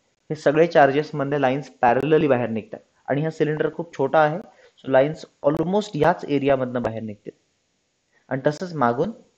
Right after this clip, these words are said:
त्या एरियामधनं बाहेर निघतील. Okay, so जर मी Gauss लॉ वापरला की line integral of E bar dot D S bar, so इथे काय येईल माहिती का, ई ds cos theta मध्ये ई constant आहे दोन्ही साईडला,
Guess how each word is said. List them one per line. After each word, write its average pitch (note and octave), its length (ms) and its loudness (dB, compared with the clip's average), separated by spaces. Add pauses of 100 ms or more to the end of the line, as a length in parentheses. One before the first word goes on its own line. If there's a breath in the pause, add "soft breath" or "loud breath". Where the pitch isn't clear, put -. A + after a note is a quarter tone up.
(180)
त्या - 120 2
एरियामधनं A2 520 -2
बाहेर G2 240 -6
निघतील. - 280 -20 (840)
Okay, D#3 200 -6 (280)
so C3+ 60 -2
जर D3+ 200 2
मी F3 100 -2
Gauss C3+ 280 2
लॉ D3+ 160 4
वापरला A#2+ 500 2 (340)
की A#2+ 100 -8
line B2 300 2
integral A#2+ 440 -2
of A#2+ 80 -4 (120)
E - 100 -4
bar A#2 120 0 (100)
dot G#2+ 180 -2
D G#2 160 -6
S G#2 100 -10
bar, D3+ 120 -6 (480 soft breath)
so - 80 -6 (100)
इथे E3 200 -6
काय G3 120 6
येईल G3 160 0
माहिती F#3 200 -4
का, C3+ 100 -16 (360)
ई E3+ 160 -4 (500)
ds C#3+ 500 -2 (260)
cos C#3+ 320 2
theta F3 280 2
मध्ये D#3 380 2 (680)
ई G3+ 160 0
constant F3+ 500 4
आहे F3+ 80 0
दोन्ही D#3+ 220 2
साईडला, D#3 320 0